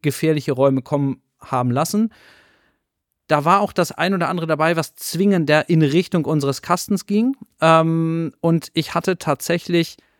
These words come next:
das Gefühl, so nach einer Viertelstunde in der zweiten Halbzeit,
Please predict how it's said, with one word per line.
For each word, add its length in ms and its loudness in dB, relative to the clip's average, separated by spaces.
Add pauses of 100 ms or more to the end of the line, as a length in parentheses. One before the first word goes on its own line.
(220)
das 260 0
Gefühl, 760 0 (240)
so 420 2
nach 360 -2
einer 140 0
Viertelstunde 880 0
in 60 -2
der 120 0
zweiten 380 -2
Halbzeit, 460 0